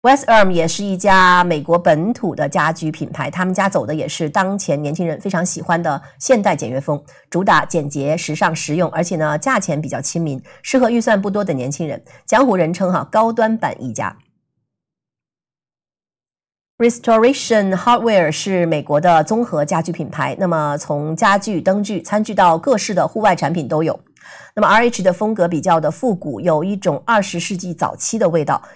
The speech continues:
也包含了欧式巴洛克、洛可可等华丽风格的商品。那么他们旗下除了这个同名的品牌之外呢，还有R H Modern、R H Baby and Child、R H Teen 这几个品牌。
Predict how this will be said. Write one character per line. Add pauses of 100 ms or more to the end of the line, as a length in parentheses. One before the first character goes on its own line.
也
包
含
了
欧
式
巴
洛
克、 (160)
洛
可
可
等
华
丽
风
格
的
商
品。 (560)
那
么
他
们
旗
下
除
了
这
个
同
名
的
品
牌
之
外
呢，
还
有
R
H
Modern、
R
H
Baby
and
Child、 (220)
R
H
Teen
这
几
个
品
牌。